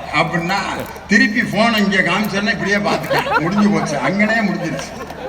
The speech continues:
அந்த போனை வச்சே வைத்தியம் பார்த்துட்டார். இப்படித்தான் ஒருத்தன் போன் பார்த்துக்கிட்டே நைட்டு ஒரு எட்டரை மணிக்கு வீட்டுக்கு வர்றேன், இதே பார்த்துக்கிட்டே வர்றேன். வந்து வீட்டு காலிங் பெல் அடிச்சிட்டேன்.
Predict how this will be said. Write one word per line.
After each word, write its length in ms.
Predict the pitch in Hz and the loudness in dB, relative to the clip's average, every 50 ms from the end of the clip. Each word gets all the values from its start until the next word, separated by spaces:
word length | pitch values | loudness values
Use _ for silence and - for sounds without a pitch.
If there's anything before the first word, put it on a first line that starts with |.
| - - - - - - | -10 -10 -10 -10 -4 0
அந்த 220 | 135 160 160 160 | 2 2 2 2
போனை 400 | - - - 202 226 233 233 226 | 0 0 4 4 6 6 6 4
வச்சே 360 | 220 208 202 202 202 214 214 | 4 2 2 0 0 0 2
வைத்தியம் 360 | 196 185 185 - 190 175 165 | 2 0 0 0 0 -2 0
பார்த்துட்டார். 380 | 156 143 139 - - 127 - - - - - 494 - - - - - - - - - - - - - - | 0 -2 -2 -2 -4 -4 -4 -4 -6 -8 -10 -12 -12 -12 -10 -12 -12 -12 -14 -16 -16 -16 -16 -12 -4 2
இப்படித்தான் 460 | 139 160 185 220 190 202 233 240 233 | 2 2 2 2 0 2 4 4 4
ஒருத்தன் 600 | 214 208 202 202 196 180 165 165 175 - 202 - | 4 2 2 2 2 2 2 2 2 0 0 0
போன் 340 | - - - 220 214 202 202 | 2 2 2 2 2 2 2
பார்த்துக்கிட்டே 680 | 175 180 202 196 202 185 180 170 202 208 202 165 143 135 139 147 - - - - - - - - - - - - - - - - - - 151 | 2 2 2 0 -2 -2 0 0 2 2 4 4 2 2 0 -2 -4 -6 -10 -10 -12 -14 -14 -12 -12 -12 -12 -12 -14 -14 -14 -14 -12 -8 -4
நைட்டு 440 | 151 156 165 180 202 202 202 208 190 | 0 2 4 4 4 4 2 2 2
ஒரு 160 | 175 165 165 | 2 2 2
எட்டரை 300 | 160 165 160 160 185 175 | 2 0 0 0 0 2
மணிக்கு 260 | 165 180 208 208 - | 2 2 2 2 2
வீட்டுக்கு 300 | 170 175 185 165 165 151 | 2 0 0 0 0 0
வர்றேன், 260 | 147 135 127 139 139 - - - 120 123 | 0 0 0 -2 -6 -6 -8 -10 -8 -6
இதே 120 | 135 151 | -4 -4
பார்த்துக்கிட்டே 600 | 160 - 135 131 131 - 131 127 107 127 127 127 | -4 -2 -2 -2 -2 -2 -6 -6 -6 -6 -4 -4
வர்றேன். 540 | 123 - - - 117 104 - 151 143 - - - - - - - - - - - - - - - - - - - - - | -2 -2 -2 -2 -4 -4 -6 -6 -8 -8 -8 -12 -14 -16 -16 -18 -18 -18 -18 -18 -20 -20 -20 -20 -20 -20 -20 -18 -8 -2
வந்து 300 | 160 165 180 180 190 185 | 0 0 0 0 0 0
வீட்டு 320 | 170 190 202 202 190 170 | 0 0 0 0 0 0
காலிங் 360 | - 151 160 170 180 170 165 | 2 2 2 2 2 2 0
பெல் 140 | 151 151 147 | 0 0 2
அடிச்சிட்டேன். 640 | 143 131 123 - - - 131 123 110 104 - - | 0 0 -2 -4 -6 -6 -6 -6 -6 -6 -10 -12